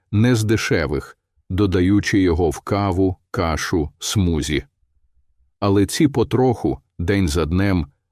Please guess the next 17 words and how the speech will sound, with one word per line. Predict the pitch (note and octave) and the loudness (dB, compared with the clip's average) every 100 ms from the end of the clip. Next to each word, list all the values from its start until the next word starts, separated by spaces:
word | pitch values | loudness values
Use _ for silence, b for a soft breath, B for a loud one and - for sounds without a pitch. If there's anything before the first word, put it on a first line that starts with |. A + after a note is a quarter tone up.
| _ | _
складаються | - - G#2+ G2+ A2+ A2+ G2+ A#2+ | -10 0 0 2 2 0 0 0
в | E2+ | 0
реальну | G2+ G2 G#2+ G#2+ G2+ | 0 0 2 2 2
загрозу | F#2 D#2 F#2+ F#2 E2 E2 | 2 0 2 2 2 0
для | D#2 D#2 | 0 -2
здоров'я. | D#2 D#2+ C2+ B1+ A1+ A#1+ _ _ _ - | 0 -2 -2 -4 -6 -8 _ _ _ -6
Моя | - F#2+ C3+ | -2 0 0
порада: — | A2 G#2+ G#2+ G#2 - | 0 0 0 -2 -4
завжди | G2+ G2 F2 C3+ | -2 -2 2 2
читайте | C#3+ E2+ E2+ D2 C#2+ | 2 -2 -2 -2 -4
склад. | - D2+ A1 - _ _ _ _ _ _ _ - | -4 -4 -6 -10 _ _ _ _ _ _ _ -4
Якщо | G2+ - D#3 | -4 0 0
на | C3+ | 2
упаковці | A2+ A#2 B2 B2 - F#2+ | 2 0 2 0 0 0
більше | A2 G#2+ G2+ | 0 0 0
трьох | A2 G#2+ G#2+ | 0 0 0
інгредієнтів, | F2 F#2 F2+ G2 B2 A#2+ A2+ | 0 0 0 0 0 0 0